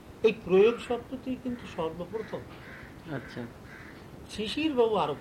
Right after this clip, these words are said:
Speaker 1: করেন, যার থেকে এখন প্রয়োগটা চলছে।"
Speaker 2: হুম।
Speaker 1: শিশিরবাবুর ওপর রবীন্দ্রনাথ এটা দেন, কিন্তু প্রয়োগ শব্দ আমাদের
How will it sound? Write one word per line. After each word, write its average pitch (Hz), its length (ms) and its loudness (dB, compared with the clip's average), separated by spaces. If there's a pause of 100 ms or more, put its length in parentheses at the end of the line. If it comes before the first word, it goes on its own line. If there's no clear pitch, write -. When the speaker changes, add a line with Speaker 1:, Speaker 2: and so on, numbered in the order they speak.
Speaker 1:
করেন, 120 200 -6 (100)
যার 170 160 -2 (120)
থেকে 240 160 0
এখন 220 280 -2
প্রয়োগটা 202 440 4 (240)
চলছে।" 226 520 0 (120)
Speaker 2:
হুম। 131 200 -10 (140)
Speaker 1:
শিশিরবাবুর 247 680 0
ওপর 220 220 -2
রবীন্দ্রনাথ 220 600 -2
এটা 135 160 -6
দেন, - 160 -16 (640)
কিন্তু 240 280 -6
প্রয়োগ 156 260 -6
শব্দ 131 340 -10
আমাদের 226 240 -2